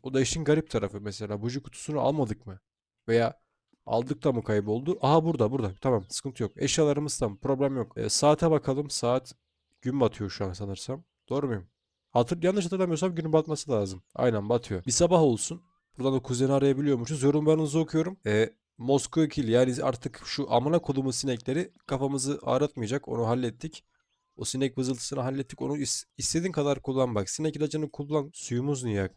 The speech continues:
ele yemek, yemekler de bozulacak. Ama şalter de sağlam. Şu an, ha, fatura gelmiş.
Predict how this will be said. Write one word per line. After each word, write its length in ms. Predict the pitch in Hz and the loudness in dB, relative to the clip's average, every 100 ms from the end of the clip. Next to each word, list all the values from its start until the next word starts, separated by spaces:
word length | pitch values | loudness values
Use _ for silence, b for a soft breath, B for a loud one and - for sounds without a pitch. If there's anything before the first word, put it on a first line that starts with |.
| - | -4
ele 160 | 113 | 0
yemek, 280 | 117 117 117 123 - - | 2 2 0 -4 -6 -4
yemekler 380 | 110 113 135 175 | 0 4 4 4
de 100 | 160 | 4
bozulacak. 560 | 131 107 104 165 - - - | 4 4 -2 -2 -4 -14 -8
Ama 160 | - 143 | -4 2
şalter 400 | - - 165 190 | 4 4 4 4
de 100 | 160 | 2
sağlam. 400 | 110 101 143 185 | 2 0 -4 -12
Şu 360 | - - 147 | -16 -4 2
an, 240 | 165 165 - | 2 2 -4
ha, 100 | - | -4
fatura 360 | 135 120 165 220 | 2 2 4 6
gelmiş. 880 | 196 127 110 101 92 90 85 - | 6 6 4 -2 -4 -8 -12 -16